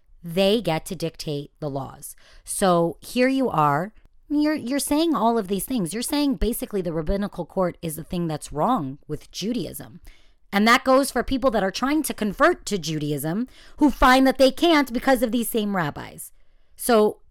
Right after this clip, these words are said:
who the hell wants to be a Jew anymore? Why do they want to be a Jew? Why does anyone want to be Jewish? And why do we want to have a Jewish state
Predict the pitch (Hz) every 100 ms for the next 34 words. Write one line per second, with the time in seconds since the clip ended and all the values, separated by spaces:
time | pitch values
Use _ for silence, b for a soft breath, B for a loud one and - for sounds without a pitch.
0 | - - 349 392 339 226 240 262 240 240
1 | - 214 208 185 175 320 247 170 156 147
2 | 156 B B 202 226 311 320 269 254 214
3 | 208 180 240 - 185 _ _ - - -
4 | - 202 254 294 247 294 240 185 156 151
5 | 143 156 185 233 233 240 254 277 269 269
6 | 262 226 277 262 - 320 294